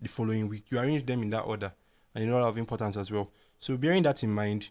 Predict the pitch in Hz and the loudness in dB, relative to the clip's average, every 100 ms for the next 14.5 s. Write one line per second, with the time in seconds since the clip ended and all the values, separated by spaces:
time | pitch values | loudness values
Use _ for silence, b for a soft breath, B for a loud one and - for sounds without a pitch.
0 | _ _ - 123 131 131 135 160 156 127 | _ _ -12 -4 0 2 0 2 0 2
1 | 110 120 107 107 - 131 127 117 117 - | 0 -2 -2 -2 0 2 4 2 0 -4
2 | - _ _ _ _ _ _ _ _ _ | -10 _ _ _ _ _ _ _ _ _
3 | - _ - 120 - - - - 120 113 | -20 _ 2 2 2 -6 -8 -4 -4 -2
4 | 117 117 131 123 120 107 127 117 117 110 | 0 2 2 2 -2 0 -4 -4 -6 -4
5 | 107 101 - 120 110 113 120 101 90 - | -4 -4 -4 -4 0 0 0 -2 -6 -14
6 | _ _ _ - 120 143 - 113 107 - | _ _ _ -2 0 0 -2 -6 -6 -4
7 | 107 101 - 110 107 101 123 - 110 107 | -6 -6 -8 -2 -2 -2 -6 -6 -4 -2
8 | 107 - _ _ _ _ _ _ - 123 | -4 -8 _ _ _ _ _ _ -6 -2
9 | 117 - 120 117 113 110 107 107 101 - | -2 0 -2 0 -2 -4 -4 -6 -8 -10
10 | - _ _ _ _ _ _ _ _ 131 | -20 _ _ _ _ _ _ _ _ 0
11 | 139 175 160 151 - 120 123 127 131 113 | 4 6 4 2 -6 0 4 6 4 6
12 | 117 113 104 98 - - 117 110 110 _ | 4 4 0 -2 -6 0 4 4 4 _
13 | - 127 120 123 147 165 135 135 110 104 | -6 -4 0 2 4 4 0 0 -2 -2
14 | - 113 113 113 101 | -2 -4 -2 -4 -6